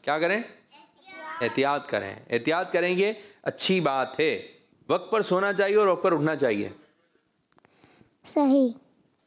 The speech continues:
Speaker 2: जवाब
Speaker 1: शाबाश।
Speaker 2: दुरुस्त है।
Speaker 1: जवाब
Speaker 2: दुरुस्त है।
Speaker 1: वक्त पर सो जाना चाहिए और वक्त पर
Speaker 2: उठना चाहिए।
Speaker 1: अम्मी बोल रही हैं सो जाएं।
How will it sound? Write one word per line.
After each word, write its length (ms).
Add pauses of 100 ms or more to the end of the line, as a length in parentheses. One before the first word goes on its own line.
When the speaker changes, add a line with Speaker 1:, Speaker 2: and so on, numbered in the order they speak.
(1160)
Speaker 2:
जवाब 360
Speaker 1:
शाबाश। 560
Speaker 2:
दुरुस्त 160
है। 500 (160)
Speaker 1:
जवाब 840
Speaker 2:
दुरुस्त 520
है। 680
Speaker 1:
वक्त 260
पर 120
सो 200
जाना 280
चाहिए 320
और 140
वक्त 180
पर 240 (680)
Speaker 2:
उठना 240
चाहिए। 840 (680)
Speaker 1:
अम्मी 220
बोल 200
रही 140
हैं 100
सो 240
जाएं। 280